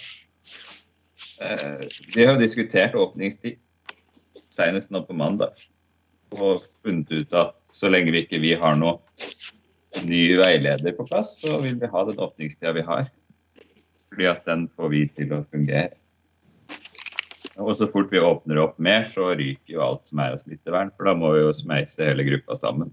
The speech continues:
Nesten i hvert fall. Så, og vi har jo hatt åtte timers åpningstid hele tida. Og det er jo inntrykk også at de som utvider åpningstid nå, de har hatt mindre enn det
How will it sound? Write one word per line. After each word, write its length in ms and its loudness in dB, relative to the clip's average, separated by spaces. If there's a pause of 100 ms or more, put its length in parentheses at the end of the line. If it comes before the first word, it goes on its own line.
(280)
Nesten 340 -2
i 60 -2
hvert 160 -8
fall. 140 -20 (1200)
Så, 140 2 (960)
og 220 2
vi 100 6
har 640 0
jo 80 6
hatt 460 -2
åtte 320 -4
timers 340 2
åpningstid 480 -2
hele 240 4
tida. 220 -2 (1080)
Og 80 -4
det 80 6
er 80 6
jo 80 4
inntrykk 320 -4
også 300 0
at 180 -14 (240)
de 100 6
som 220 0
utvider 480 4
åpningstid 480 0
nå, 160 6
de 80 2
har 320 2 (640)
hatt 340 -8
mindre 520 0
enn 100 4
det 80 6